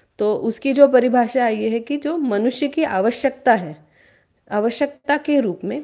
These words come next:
प्राकृतिक ऐश्वर्यों को परिवर्तित करने के लिए की गई प्रारंभिक प्रक्रिया। तो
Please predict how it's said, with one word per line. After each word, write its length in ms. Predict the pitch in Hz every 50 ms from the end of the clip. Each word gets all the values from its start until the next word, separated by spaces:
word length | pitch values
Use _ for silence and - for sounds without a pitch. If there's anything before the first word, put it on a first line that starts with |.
| - _ -
प्राकृतिक 680 | 185 185 175 185 185 - - 254 247 - 320 302 - -
ऐश्वर्यों 760 | 180 185 202 190 - 226 196 202 208 202 214 220 247 254 254
को 360 | 254 254 - 139 139 240 - - _ _ _ _ _ _ _ _ _ _ _ _ _ _ _ _ _ _ _ _ _ _ _ _ _ _ _ _ _ _ _ _ _ _ _ _ _ _ -
परिवर्तित 680 | - 220 208 240 247 277 269 269 269 - 330 320 -
करने 440 | - - 196 185 185 208 220 240 254
के 240 | 254 254 277 285 277
लिए 260 | 240 208 190 208 247
की 220 | 247 - 233 220
गई 180 | 196 196 202 262
प्रारंभिक 720 | - - 214 185 180 165 175 175 185 196 240 254 - -
प्रक्रिया। 460 | - 175 170 - 175 139 131 127 - - _ - 95 92 - - - - - - - - - - - - - _
तो 260 | - 269 302 311 -